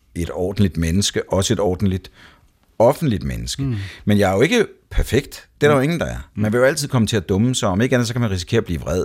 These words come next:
Speaker 1: eller nogle andre ting. Men, men jeg tror, at, jeg tror, at man som s-, gode, øh, kristendemokratiske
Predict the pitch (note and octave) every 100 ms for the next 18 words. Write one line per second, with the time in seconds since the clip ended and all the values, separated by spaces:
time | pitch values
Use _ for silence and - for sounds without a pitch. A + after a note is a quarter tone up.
0 | - G2+ D#2+ C2+ - - - - G2 F2
1 | G2+ D3 - A2 - - A2 G#2+ G#2+ -
2 | _ _ _ _ _ - A2+ B2 - E3
3 | F3+ - - C#3 A#2+ - _ _ _ _
4 | - _ _ _ _ - - - A#2 -
5 | D#3+ G#2+ A2+ A2 G#2 G2+ - G#2 F#2 -
6 | _ _ _ - - - _ - C3+ D3
7 | F3 D3+ B2 A2+ G#2+ G2+ - C3 - C#3+
8 | A#2+ A2+ G#2+ - A#2 G#2